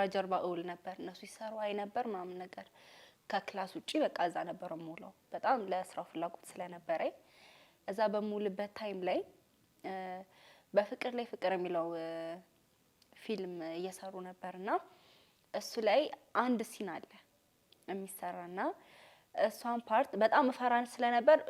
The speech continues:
ከዚህ በፊት ብዙ ጊዜ ኦዲሽን ተሰጥቶኝ ነበርና፣ እ፣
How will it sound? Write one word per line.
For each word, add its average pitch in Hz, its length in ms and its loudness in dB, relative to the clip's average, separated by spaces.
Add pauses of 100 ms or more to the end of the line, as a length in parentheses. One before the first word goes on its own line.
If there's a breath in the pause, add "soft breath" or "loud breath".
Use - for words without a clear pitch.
(220)
ከዚህ 214 240 -2
በፊት 240 280 -2
ብዙ 208 180 -2
ጊዜ 208 160 -2
ኦዲሽን 208 280 0
ተሰጥቶኝ 196 380 -4
ነበርና፣ 190 460 -2 (680 loud breath)
እ፣ - 140 -8